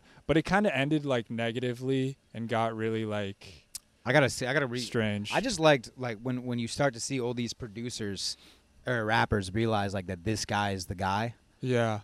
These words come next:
Speaker 2: Like, there were some cool moments where, like,
Speaker 1: Right.
Speaker 2: Pharrell and Jay-Z are like,
Speaker 1: Right.
Speaker 2: "Oh, shit, like, you've just been making beats?" Like,
Speaker 1: Yeah.
Speaker 2: Because he is talented.
Speaker 1: Right.
Speaker 2: I don't subscribe to the genius thing. Why, why Kanye? Is it because,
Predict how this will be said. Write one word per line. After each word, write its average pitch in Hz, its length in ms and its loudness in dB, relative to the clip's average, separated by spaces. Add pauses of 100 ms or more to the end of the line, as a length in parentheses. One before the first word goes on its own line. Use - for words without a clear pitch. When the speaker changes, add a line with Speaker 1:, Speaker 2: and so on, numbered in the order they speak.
(120)
Speaker 2:
Like, 117 140 -6
there 123 80 -4
were 123 60 -4
some 127 160 -6
cool 143 260 6
moments 123 500 2
where, 113 100 -2
like, 104 340 -2
Speaker 1:
Right. 131 320 6
Speaker 2:
Pharrell 123 360 8
and 110 120 0
Jay-Z 117 500 2
are 107 40 2
like, 123 80 2
Speaker 1:
Right. 131 260 4
Speaker 2:
"Oh, 151 260 6
shit, - 600 -4
like, 101 160 -8
you've 135 100 -4
just 143 160 -8
been 110 240 -4
making 117 360 -4
beats?" 113 420 -6
Like, 120 160 -4
Speaker 1:
Yeah. 123 560 0 (840)
Speaker 2:
Because 123 240 -6
he 143 120 4
is 175 120 4
talented. 107 640 0 (120)
Speaker 1:
Right. 120 320 4
Speaker 2:
I 151 80 6
don't 147 200 4
subscribe 113 460 -2
to 104 60 -10
the 98 120 -10
genius 95 480 -8
thing. 90 240 -14
Why, 131 260 4
why 135 220 4
Kanye? 98 580 -4 (880)
Is 143 120 4
it - 40 2
because, 175 220 6